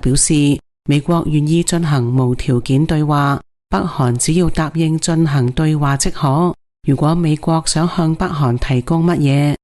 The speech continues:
咁就係為北韓人民提供人道主義援助，而唔係摧毀北韓人民嘅武器。北韓官方喺十一月二十八號宣稱，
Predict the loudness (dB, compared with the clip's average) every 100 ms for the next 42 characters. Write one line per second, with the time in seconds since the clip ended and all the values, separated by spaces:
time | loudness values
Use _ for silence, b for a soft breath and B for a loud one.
0 | _ _ -2 0 0 0 2 2 2 0
1 | -2 -6 -4 -2 0 2 2 2 0 0
2 | -2 0 0 0 0 0 0 2 0 2
3 | 2 2 2 0 0 0 0 0 -4 _
4 | _ -4 -2 2 0 2 0 2 0 2
5 | 2 0 -2 -6 -2 0 0 0 0 0
6 | 0 0 0 2 2 2 0 0 -4 -12
7 | _ _ -6 -6 -4 -4 -2 -2 -2 0
8 | 0 -2 -2 -2 -2 -2 0 -2 0 0
9 | 0 -2 -2 -2 0 0 2 0 2 2
10 | 2